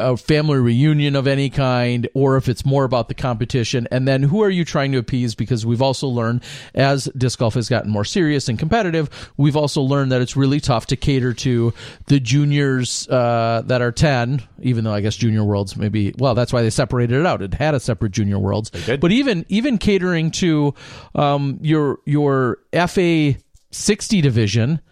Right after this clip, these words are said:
Speaker 1: versus your,
Speaker 2: M A forty
Speaker 1: uh,
Speaker 2: division.
Speaker 1: a-, yeah, or your M A ones, exactly. Just two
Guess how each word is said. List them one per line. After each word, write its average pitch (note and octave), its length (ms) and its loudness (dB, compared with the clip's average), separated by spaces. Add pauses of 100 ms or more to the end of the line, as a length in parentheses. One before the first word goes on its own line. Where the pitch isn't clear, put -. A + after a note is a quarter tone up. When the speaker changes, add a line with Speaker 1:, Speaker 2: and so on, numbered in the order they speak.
(400)
Speaker 1:
versus D3 840 0
your, C#3 640 2
Speaker 2:
M C3 140 0
A C#3 120 2
forty C#3 300 -2
Speaker 1:
uh, - 40 -2
Speaker 2:
division. D#3+ 300 -2
Speaker 1:
a-, D#3+ 40 -2
yeah, D3+ 160 0
or D#3 180 2
your D3+ 140 0
M D3 160 0
A D#3 100 2
ones, D3 380 0
exactly. A#2 420 -2
Just A2+ 180 -2
two F#3+ 360 2